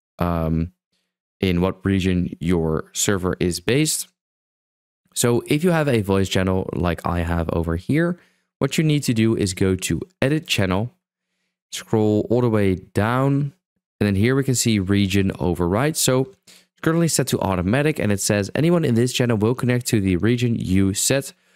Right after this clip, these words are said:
regardless of where they live. Regions affect voice and video quality. Leave it on automatic, and Discord will figure out what works best." So that is just,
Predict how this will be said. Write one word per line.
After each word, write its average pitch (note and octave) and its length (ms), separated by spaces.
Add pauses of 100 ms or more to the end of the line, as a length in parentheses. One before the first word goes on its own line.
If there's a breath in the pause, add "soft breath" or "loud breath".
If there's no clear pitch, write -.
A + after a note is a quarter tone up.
(180)
regardless B2+ 440
of G#2+ 160
where F#2+ 320
they E2 200
live. F2+ 420
Regions F#2+ 480 (340 loud breath)
affect F#2+ 380
voice G#2+ 380
and G2 200
video F2+ 360
quality. G#2 680 (580)
Leave C#3+ 160
it E3 60
on D#3 100
automatic, A#2+ 440
and A2 140
Discord G#2 320
will G2+ 140
figure F#2 360
out E2+ 400
what - 180
works E2 320
best." - 540 (840)
So G#2 480 (180)
that G#2 160
is A#2+ 140
just, F#2+ 420